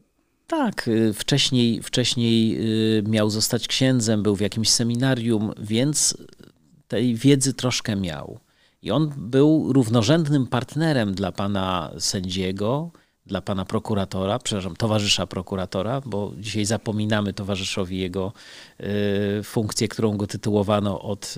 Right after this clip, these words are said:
pięćdziesiątego siódmego roku aż do końca. Więc niech nam towarzyszy dalej. Y, i Jan po prostu był dla nich partnerem do rozmowy. No ale Jan był też kłótliwy i potrafił na przykład,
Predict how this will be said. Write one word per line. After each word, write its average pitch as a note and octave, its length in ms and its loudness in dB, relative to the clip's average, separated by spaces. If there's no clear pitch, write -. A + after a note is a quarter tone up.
pięćdziesiątego G#2 580 -2
siódmego G2 480 -2
roku G2 320 -2
aż G2+ 180 -2
do G#2 120 0
końca. G2+ 560 -2
Więc G2+ 240 -6
niech A2 180 -2
nam A2 160 2
towarzyszy G2+ 460 0
dalej. G2 400 0
Y, A2 540 -2
i D3+ 220 0
Jan C3 440 6
po B2+ 100 -8
prostu A#2+ 760 0
był A2 300 0
dla G#2+ 240 2
nich G#2 240 -4
partnerem G2 560 -4
do G2+ 100 -4
rozmowy. G2 600 0
No G#2 140 -10
ale C#3+ 200 0
Jan A#2 180 2
był A#2 140 -2
też A2+ 200 -2
kłótliwy A#2 760 -2
i G#2+ 140 -16
potrafił G#2+ 540 -2
na F#2+ 120 -4
przykład, G#2+ 580 -2